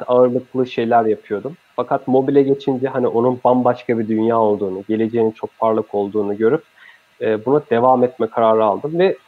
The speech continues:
iyi bir tercih. Çünkü, e, biraz önce o grafiklerde de gördük yani her sene çok çok çok artıyor sayı, kullanıcı sayısı. E, ve bu alanda, e, kendinize bir yatırım yapmanız çok faydalı olur.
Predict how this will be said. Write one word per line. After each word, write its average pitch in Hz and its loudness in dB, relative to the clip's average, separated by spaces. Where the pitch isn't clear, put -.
iyi 156 4
bir 160 0
tercih. 113 0
Çünkü, 160 -2
e, 117 2
biraz 135 2
önce 143 4
o 131 2
grafiklerde 123 4
de 127 6
gördük 117 2
yani 98 0
her 135 0
sene 143 -4
çok - -2
çok - -4
çok - -6
artıyor 113 0
sayı, 104 -4
kullanıcı 101 -4
sayısı. 101 -6
E, 117 -2
ve 139 2
bu 143 6
alanda, 143 2
e, 117 4
kendinize 135 0
bir 123 -4
yatırım 131 -2
yapmanız 131 -4
çok - -4
faydalı 104 0
olur. - -10